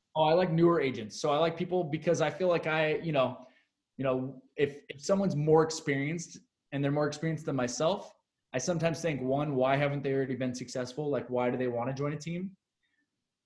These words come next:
Two, what am I gonna teach them? Like, is this relationship going to be awkward? And so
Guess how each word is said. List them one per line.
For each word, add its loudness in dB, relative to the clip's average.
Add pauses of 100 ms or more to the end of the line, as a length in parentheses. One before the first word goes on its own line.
(160)
Two, 8
what 4
am 4
I 4
gonna 0
teach -6
them? -4 (340)
Like, -6
is -2
this -4
relationship 0
going -4
to -4
be -2
awkward? -6 (1160)
And -2
so 0